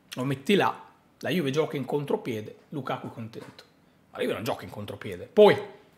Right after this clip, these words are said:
se quello che abbiamo visto col Milan sarà continuità, adesso vedremo anche con Real Madrid nella prossima partita e quindi palle in profondità, magari arrivare in porta con uno o due passaggi, allora Lukaku si trova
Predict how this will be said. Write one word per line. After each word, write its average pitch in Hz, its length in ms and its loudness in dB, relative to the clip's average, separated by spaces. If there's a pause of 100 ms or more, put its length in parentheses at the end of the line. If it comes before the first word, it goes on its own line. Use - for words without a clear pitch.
se - 140 -12
quello 165 180 6
che 170 100 2
abbiamo 156 180 6
visto 180 240 2
col 180 180 4
Milan 143 460 2
sarà - 260 2
continuità, 143 840 -2 (400)
adesso 123 280 -8
vedremo 117 380 -4
anche 127 380 -4 (360)
con 123 80 -4
Real 127 240 4
Madrid 123 560 0 (240)
nella 120 220 0
prossima 131 340 -2
partita 139 420 0
e 92 60 -6
quindi 127 220 -6
palle 139 400 4
in 131 80 0
profondità, 135 840 4
magari 131 460 2
arrivare 131 560 4
in 135 160 -2
porta 147 400 4
con 135 160 -2
uno 170 160 2
o - 20 4
due 175 140 6
passaggi, 220 440 6
allora 185 200 8
Lukaku 226 400 4
si - 180 0
trova 208 420 6